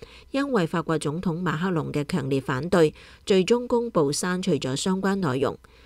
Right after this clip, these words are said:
北約七月十一號至十二號喺立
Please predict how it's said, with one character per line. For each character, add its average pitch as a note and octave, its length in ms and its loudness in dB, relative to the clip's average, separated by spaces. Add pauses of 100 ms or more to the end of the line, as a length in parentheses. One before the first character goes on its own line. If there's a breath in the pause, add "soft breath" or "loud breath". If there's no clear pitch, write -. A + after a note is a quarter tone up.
(300 soft breath)
北 - 120 0
約 D#3+ 280 2
七 B3+ 200 -2
月 F3+ 160 0
十 C#3+ 240 -4
一 D3+ 100 -2
號 F3 320 0
至 D#3 220 -2
十 - 120 -6
二 D#3 360 -4
號 D#3 240 2 (240 loud breath)
喺 E3+ 240 2
立 F3 200 -2